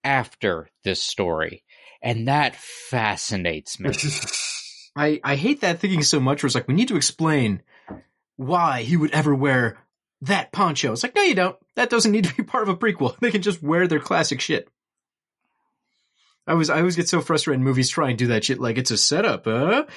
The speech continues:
Speaker 3: Isn't it important we know how this one little fact came to be?" It's, no, it's not. Also, boy, I know they joked about trying to push the limits on a P G,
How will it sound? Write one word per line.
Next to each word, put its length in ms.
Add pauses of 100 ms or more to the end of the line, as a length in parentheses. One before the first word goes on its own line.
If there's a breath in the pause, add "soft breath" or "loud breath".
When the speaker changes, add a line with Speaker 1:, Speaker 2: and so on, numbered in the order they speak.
(100)
Speaker 3:
Isn't 240
it 80
important 380
we 120
know 260
how 180
this 200
one 240
little 160
fact 340
came 200
to 60
be?" 280
It's, 200
no, 480 (380)
it's 180
not. 280 (1200)
Also, 480 (380 loud breath)
boy, 420 (720 loud breath)
I 160
know 220
they 140
joked 360
about 240
trying 280
to 60
push 240
the 100
limits 300
on 120
a 40
P 260
G, 340